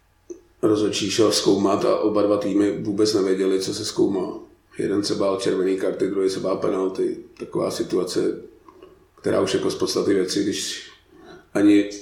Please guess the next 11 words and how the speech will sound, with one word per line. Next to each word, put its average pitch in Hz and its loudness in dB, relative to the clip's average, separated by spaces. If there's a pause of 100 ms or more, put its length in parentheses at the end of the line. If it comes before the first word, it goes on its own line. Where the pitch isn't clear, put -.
(600)
<laughs> - 4
dvaadvacet 110 4
hráčů 107 8
na 117 8
ploše 117 4
neví, 107 2
co 107 0
se 113 2
zkoumá, 104 0
asi 104 -2
by 104 -4